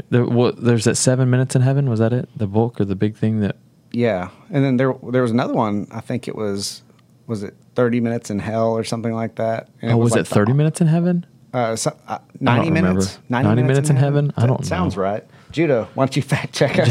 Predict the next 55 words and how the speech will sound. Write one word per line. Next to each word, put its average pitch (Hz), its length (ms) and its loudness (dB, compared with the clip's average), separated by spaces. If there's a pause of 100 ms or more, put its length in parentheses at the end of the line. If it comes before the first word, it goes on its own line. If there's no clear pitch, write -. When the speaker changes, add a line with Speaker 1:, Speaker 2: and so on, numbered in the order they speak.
Speaker 1:
James 120 240 2
Speaker 2:
on 143 60 6
that? - 1200 -2
Speaker 1:
<laughs> - 40 0
See, 135 140 4
Judah 143 260 4
didn't 123 160 2
know 110 120 4
he 110 60 4
was 104 120 0
gonna 101 100 4
play 107 140 2
this 101 160 2
critical 104 300 2
of 98 40 4
a 98 60 4
role 107 240 4
today. 95 340 4 (120)
Speaker 2:
That's 131 180 -2
right. 139 180 0
Judah 143 240 2
is 110 220 0
on 117 260 0
it. 98 160 -10 (160)
Speaker 1:
Yeah. 117 540 2
Speaker 2:
Um, - 220 -8
but, 143 280 -2
uh, 131 200 0
sometimes, 165 500 2
though, 117 240 2
I 120 60 0
mean, 123 160 4
they're, 120 220 2 (140)
they're 117 200 0
interesting 185 500 -2
to 127 100 2
read 139 220 0
about. 101 320 -2
It's - 120 -12
like, 139 140 -2
"Oh, 202 120 -2
really?" 110 580 -2
Like, 113 340 -2
yeah, 131 140 2
the 123 100 0
person, 123 640 -2
uh, 113 440 -2
I 120 120 0
read 120 220 2
one 110 260 -4
once 107 260 -6
years 110 400 -4
ago, 104 300 -2
and 98 160 -4
this, 101 280 -10